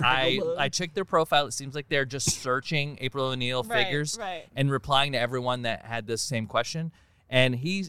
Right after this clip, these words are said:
Speaker 1: answers me, um, "Because no one on this planet wants a fat black April O'Neil figure."
Speaker 3: <laughs> What's his name? Fraggle Nut?
Speaker 1: Fraggle something.
Speaker 2: No one on this planet.
Speaker 1: Because no one on this planet wants a fat black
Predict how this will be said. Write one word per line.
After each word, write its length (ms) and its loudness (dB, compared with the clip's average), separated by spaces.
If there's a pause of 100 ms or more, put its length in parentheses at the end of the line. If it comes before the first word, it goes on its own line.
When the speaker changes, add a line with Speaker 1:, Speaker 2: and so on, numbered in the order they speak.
Speaker 1:
answers 460 -2
me, 260 -8 (160)
um, 560 0
"Because 280 -2
no 140 2
one 160 4
on 120 2
this 100 -4
planet 320 -4
wants 280 -2
a 80 -4
fat 420 0
black 340 -2
April 320 -6
O'Neil 360 -4
figure." 340 -18 (600)
Speaker 3:
<laughs> 140 8 (1500)
What's 240 0
his 140 -2
name? 180 -6 (100)
Fraggle 360 -4
Nut? 240 -10 (640)
Speaker 1:
Fraggle 280 -10
something. 340 4
Speaker 2:
No 160 8
one 180 6
on 140 2
this 180 -2
planet. 720 -4
Speaker 1:
Because 280 6
no 200 8
one 160 6
on 200 2
this 140 2
planet 460 4
wants 260 0
a 80 2
fat 520 0
black 480 0